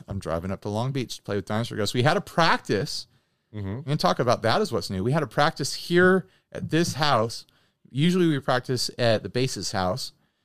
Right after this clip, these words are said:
Speaker 1: because he always has, like, band stuff set up.
Speaker 2: Yeah.
Speaker 1: And, uh, we can be loud over there.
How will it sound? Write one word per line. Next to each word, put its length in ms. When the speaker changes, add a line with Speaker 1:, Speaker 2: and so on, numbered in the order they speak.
Speaker 1:
because 220
he 240
always 260
has, 200
like, 140
band 200
stuff 200
set 220
up. 220
Speaker 2:
Yeah. 220
Speaker 1:
And, 100
uh, 140
we 80
can 160
be 120
loud 280
over 180
there. 160